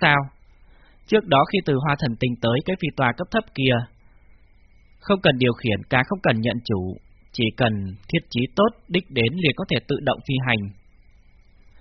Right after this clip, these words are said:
Đây cũng không phải là thứ mà loại phi toa thần cấp kia có thể so, tự nhiên là cần chủ nhân phi toa tiến hành điều khiển. Có điều cũng không phức tạp. Phi toa từ cấp trở lên đều có được linh trí trình độ nhất định.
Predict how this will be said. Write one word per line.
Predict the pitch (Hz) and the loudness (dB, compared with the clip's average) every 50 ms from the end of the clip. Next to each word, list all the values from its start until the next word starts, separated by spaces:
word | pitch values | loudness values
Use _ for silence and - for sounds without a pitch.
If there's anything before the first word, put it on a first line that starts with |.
| - - - - - | -20 -20 -20 -20 -4
Đây | - 151 135 135 | 2 2 2 2
cũng | - 180 | 2 0
không | - 214 185 170 - | -2 -2 -2 0 0
phải | 139 113 110 | -2 0 0
là | 113 113 110 110 - | 0 0 0 -2 -2
thứ | - 117 113 131 202 226 190 | -2 -2 -2 -2 0 0 0
mà | 147 135 | 2 2
loại | 131 113 - - | 2 0 0 -2
phi | 185 170 - | -4 -2 0
toa | 175 170 160 151 - | 0 0 0 0 -2
thần | - 113 101 - | -4 -6 -2 -2
cấp | 185 190 - - | -2 -2 -2 -2
kia | - 143 127 - | 0 0 0 0
có | - - | -2 -2
thể | - 135 110 - - | -2 -2 -2 -2 0
so, | 135 127 120 117 120 - - | 0 2 2 2 0 -2 -4
tự | - 151 160 | -6 -4 -2
nhiên | 175 180 180 | -2 0 0
là | 165 135 - | 0 0 0
cần | - 123 117 110 - | 0 -2 -2 -2 -2
chủ | 113 104 107 | -4 -2 -2
nhân | 110 127 120 117 - | -2 -2 -4 -4 -4
phi | 127 120 - | -6 -4 -2
toa | - 123 117 113 110 | 0 0 0 0 -2
tiến | - 127 160 208 | -4 -4 -4 -4
hành | 208 156 123 | -4 -4 -4
điều | 117 117 110 | -2 -2 -4
khiển. | 107 - 113 110 95 95 98 113 143 - - - - - - - - - - - - - - - - | -4 -4 -4 -4 -4 -4 -6 -8 -12 -18 -20 -20 -20 -20 -20 -20 -20 -20 -20 -20 -20 -20 -20 -8 -2
Có | - 123 139 165 | 0 0 2 2
điều | 160 135 120 | 2 0 0
cũng | 117 147 | -2 -2
không | - 175 143 123 - | -2 -2 -2 -2 -4
phức | 208 - - | -8 -6 -2
tạp. | - 123 117 113 - - - - - - - - - - - - - - - - - - - - - - - - | 0 0 0 0 -2 -8 -18 -20 -20 -20 -20 -20 -20 -20 -20 -20 -20 -20 -20 -20 -20 -20 -20 -20 -20 -12 -2 0
Phi | 139 131 - - | 0 2 2 2
toa | 131 127 123 120 | 2 2 2 2
từ | 127 110 - | -2 -2 -2
cấp | - - - - | -2 -2 -2 0
trở | - 117 120 | 0 0 2
lên | 127 131 127 123 | 2 0 0 0
đều | 123 113 - | -2 -2 -2
có | 156 | -4
được | 175 156 127 - | -4 -4 -4 -2
linh | 127 127 127 120 - | -2 -2 -2 -2 -4
trí | - 117 113 127 190 214 | -4 -2 -2 -2 -2 -2
trình | - 139 113 113 | -4 -4 -2 -2
độ | 113 117 - 123 | -2 -2 -2 -2
nhất | 131 151 - | -6 -4 0
định. | 127 127 123 | 0 0 0